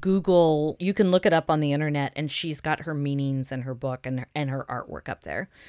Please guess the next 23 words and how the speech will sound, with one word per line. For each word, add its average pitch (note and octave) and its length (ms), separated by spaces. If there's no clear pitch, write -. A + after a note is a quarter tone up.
So - 140
you D#3+ 100
can D#3+ 180
go C#3+ 140
look C#3 240
at - 80
these C3+ 220
cards. A2 400
It's G#3+ 200
an - 140
absolutely D3+ 680
gorgeous C#3+ 520
card B2+ 500
of A#2+ 140
this C#3 220
cape, - 500
red C#3+ 500
cape, C#3+ 500
and C#3 160
the C3 60
face C#3 540
is C3+ 320
this B2+ 540